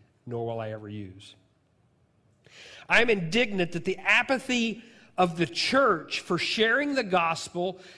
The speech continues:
and standing up for Scripture has created the wicked world or contributed to the wickedness of the world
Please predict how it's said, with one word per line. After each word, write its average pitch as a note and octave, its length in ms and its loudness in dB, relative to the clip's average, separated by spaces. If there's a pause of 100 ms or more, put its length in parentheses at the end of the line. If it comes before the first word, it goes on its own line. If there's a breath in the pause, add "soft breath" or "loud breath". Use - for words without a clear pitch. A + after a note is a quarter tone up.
(180 loud breath)
and E3 140 -2
standing C#4 640 2
up C#4+ 180 2
for A#3 120 -2
Scripture G3 760 0 (220 loud breath)
has G3 180 2
created A#3 680 0
the F#3+ 80 6
wicked G#3+ 400 0
world F3 420 2
or G3+ 180 4
contributed A3 1000 2
to G3+ 100 -8
the F3+ 100 4
wickedness F#3 580 0
of D#3+ 140 -4
the D3+ 80 0
world E3+ 420 0